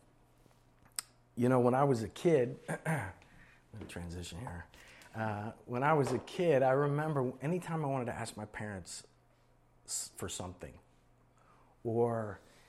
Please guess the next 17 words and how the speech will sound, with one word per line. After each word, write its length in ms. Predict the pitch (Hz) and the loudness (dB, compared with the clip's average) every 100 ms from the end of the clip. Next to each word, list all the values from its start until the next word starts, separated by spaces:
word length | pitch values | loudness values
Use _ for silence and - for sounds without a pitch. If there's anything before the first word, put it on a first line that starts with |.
| - _ | -20 _
like, 220 | 101 95 92 _ - | -8 -6 -8 _ -16
to 80 | 104 | -14
spend 300 | - 113 110 | -10 -8 -8
the 40 | |
night 220 | 101 104 | -8 -10
at 80 | 95 | -10
somebody's 400 | - 98 90 87 | -10 -12 -10 -10
house. 380 | 87 76 - - - | -12 -12 -16 -18 -16
You 80 | 104 | -14
know, 60 | 95 | -14
my 60 | |
parents 340 | 92 101 92 87 | -12 -12 -12 -12
are 60 | 85 - _ _ _ _ _ | -14 -20 _ _ _ _ _
pretty 180 | 95 87 | -10 -8
weird 220 | 87 82 | -8 -10
about 240 | 78 - - | -12 -16 -18
that. 180 | - | -20